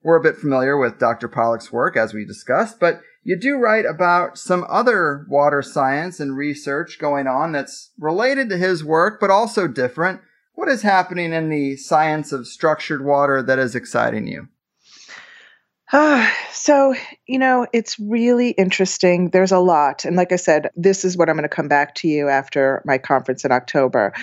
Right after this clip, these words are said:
Speaker 1: Mm-hmm.
Speaker 2: There is a, at this Mindshare conference, there was a booth with a guy. He works with Pollack. He's actually in Seattle with Doctor Pollack, has created a device where you inhale structured water.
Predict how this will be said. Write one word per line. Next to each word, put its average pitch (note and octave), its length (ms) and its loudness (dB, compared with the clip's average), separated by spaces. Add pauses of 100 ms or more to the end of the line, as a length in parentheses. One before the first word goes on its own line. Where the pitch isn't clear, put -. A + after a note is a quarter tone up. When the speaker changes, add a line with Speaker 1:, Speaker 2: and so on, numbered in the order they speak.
(100)
Speaker 1:
Mm-hmm. C3 300 -4
Speaker 2:
There F#3 380 4
is F3 540 0
a, E3+ 480 2 (220)
at D#3 180 2
this F3 140 -4
Mindshare F#3 440 2
conference, D#3 500 -4
there D3+ 120 2
was D#3 140 0
a E3 40 4
booth D#3+ 520 0
with F#3 160 2
a E3+ 40 6
guy. D#3+ 640 2 (300)
He F#3 140 4
works F3 440 2
with F3+ 320 0
Pollack. E3+ 320 2
He's E3+ 160 -2
actually E3+ 400 0
in E3 140 -2
Seattle D3 760 0
with D3 220 -4
Doctor D3+ 240 0
Pollack, D3 540 0 (320)
has F3+ 240 4
created F#3+ 340 2
a F3 80 2
device E3 720 0
where E3+ 160 0
you E3+ 600 0 (100)
inhale E3+ 920 2 (300)
structured - 580 0
water. F2 520 0